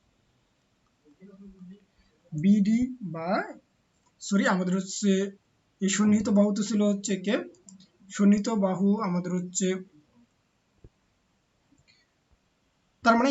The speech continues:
এবার হচ্ছে কি হবে? এডি বাই কত হবে? আমার হচ্ছে মূলত হচ্ছে বিডি। তাহলে আমরা এবার লিখবো যে বিডি বাই হচ্ছে এডি, তাহলে বিডি বাই কি লিখবো? এডি। তাহলে এখানে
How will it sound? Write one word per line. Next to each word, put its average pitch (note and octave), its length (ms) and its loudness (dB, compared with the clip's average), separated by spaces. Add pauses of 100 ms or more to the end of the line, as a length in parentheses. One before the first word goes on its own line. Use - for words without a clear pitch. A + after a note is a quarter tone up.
(100)
এবার G3+ 180 6
হচ্ছে - 220 -4
কি A#3+ 100 -2
হবে? B3 120 -2 (180)
এডি G3+ 180 4 (100)
বাই F3 120 2 (120)
কত G#3+ 120 -2 (100)
হবে? A3+ 140 2 (100)
আমার F3+ 200 -2
হচ্ছে - 260 -8
মূলত E3+ 280 -4
হচ্ছে G#3+ 160 -2 (100)
বিডি। G#3+ 300 -2 (400)
তাহলে F3+ 320 -8 (100)
আমরা E3 260 -12 (280)
এবার E3+ 220 -10 (520)
লিখবো F3+ 280 -2
যে G#3+ 40 0 (100)
বিডি F#3+ 220 0 (100)
বাই F3 160 0
হচ্ছে G3+ 160 -4 (120)
এডি, F3 160 -4 (120)
তাহলে D#3+ 160 -6 (100)
বিডি E3 300 -8 (180)
বাই E3+ 180 -4 (340)
কি F#3+ 140 -8
লিখবো? F#3 200 -6 (120)
এডি। - 140 -10 (3250)
তাহলে G3+ 200 2
এখানে G#3 160 2